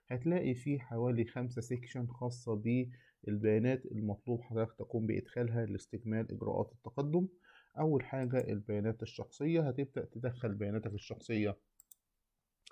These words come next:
آه، اللي خاصة بحضرتك،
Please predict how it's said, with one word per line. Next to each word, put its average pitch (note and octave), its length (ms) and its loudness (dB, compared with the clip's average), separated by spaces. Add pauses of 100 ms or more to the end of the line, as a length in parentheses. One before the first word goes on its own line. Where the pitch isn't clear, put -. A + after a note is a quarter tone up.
آه، A#2 440 0
اللي A2+ 680 2
خاصة A#2 500 -4 (120)
بحضرتك، A2 800 2